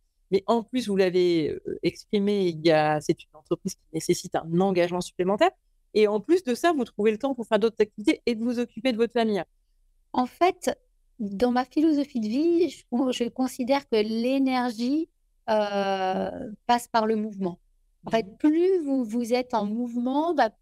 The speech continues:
Speaker 2: plus vous allez puiser de l'énergie. Et en fait, heu,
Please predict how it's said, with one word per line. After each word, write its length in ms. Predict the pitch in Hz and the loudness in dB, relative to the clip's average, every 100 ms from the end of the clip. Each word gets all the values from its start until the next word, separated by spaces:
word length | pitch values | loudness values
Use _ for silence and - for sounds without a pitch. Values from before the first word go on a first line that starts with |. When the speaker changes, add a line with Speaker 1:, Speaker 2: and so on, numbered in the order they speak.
| - | -2
Speaker 2:
plus 260 | 277 330 330 | 0 0 -2
vous 200 | 277 233 | -2 0
allez 220 | 233 247 | 0 -2
puiser 520 | - - 240 233 269 | -8 -6 -4 -2 -2
de 80 | 240 | -2
l'énergie. 640 | 226 220 214 202 190 196 - _ _ - | -2 -2 -2 -4 -6 -10 -12 _ _ -2
Et 120 | 208 | 0
en 140 | 214 214 | 0 0
fait, 260 | - 320 - | 0 0 2
heu, 280 | 226 208 | 2 4